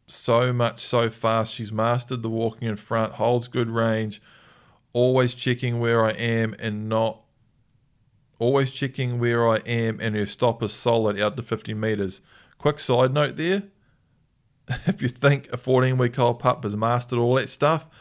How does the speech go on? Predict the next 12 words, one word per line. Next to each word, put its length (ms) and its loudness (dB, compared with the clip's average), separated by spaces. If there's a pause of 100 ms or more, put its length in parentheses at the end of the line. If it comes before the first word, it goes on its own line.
(180)
just 280 -2
wait. 260 2 (840)
<laughs> 1080 -6
Just 220 2
wait, 360 4
'cause 200 2
there's, 280 -2
there's, 400 -2 (340)
there's 180 0
plenty 480 2
coming, 420 2
man. 300 -2